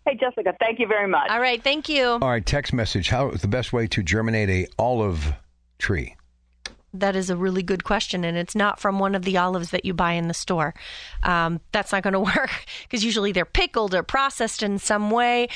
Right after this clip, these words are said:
Speaker 2: Uh, so just going and buying a pitted olive and growing it is, you're not gonna have a lot of success. Um, olives just typically don't do well here because we don't have that nice Mediterranean climate. Um, so I would say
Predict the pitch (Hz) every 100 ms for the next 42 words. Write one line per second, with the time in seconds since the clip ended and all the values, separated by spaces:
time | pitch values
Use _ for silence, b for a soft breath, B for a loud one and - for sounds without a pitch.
0 | B B - 208 208 220 208 269 - 247
1 | 240 214 214 214 214 202 247 202 190 185
2 | 202 214 185 196 196 202 214 233 233 196
3 | 180 - 202 196 190 196 190 185 180 175
4 | 180 - 214 - 220 277 B B B -
5 | 214 - 294 349 262 285 - 294 240 277
6 | 277 233 226 226 - 247 269 285 311 320
7 | 349 311 - 214 220 220 226 220 214 208
8 | 214 208 - 208 196 190 208 190 190 180
9 | - 185 185 185 - _ 180 175 170 175
10 | B B B B B - - 208 196 190
11 | - 202 208 214 226 214 214 214 214 190
12 | - - 220 214 214 208